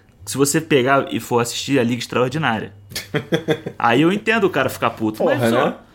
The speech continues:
Speaker 1: mas aí você pega o, o V de Vingança, é legal. O Watchmen é legal. O, acho que foi só isso que foi adaptado dele. É, acho que só.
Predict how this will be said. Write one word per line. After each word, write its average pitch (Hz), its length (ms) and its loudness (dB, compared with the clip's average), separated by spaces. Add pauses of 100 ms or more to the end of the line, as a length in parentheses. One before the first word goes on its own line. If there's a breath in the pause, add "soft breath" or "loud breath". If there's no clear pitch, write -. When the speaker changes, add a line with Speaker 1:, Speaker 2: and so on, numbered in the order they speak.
(100)
Speaker 1:
mas 233 200 0
aí 247 160 0
você 269 240 -2
pega 190 340 0
o, 175 360 2
o 160 40 -2
V 170 140 2
de 151 100 -8
Vingança, 160 540 0
é 156 40 0
legal. 131 640 2 (420 loud breath)
O 139 240 2
Watchmen 147 440 2
é 123 40 4
legal. 120 760 2 (220)
O, 110 1000 0
acho - 160 -8
que - 40 -20
foi 131 100 -4
só 110 160 -4
isso 110 160 -6
que - 100 -20
foi 101 140 -6
adaptado - 400 -6
dele. - 260 -2 (600)
É, 120 80 -4
acho 117 200 -4
que - 60 -14
só. - 260 -10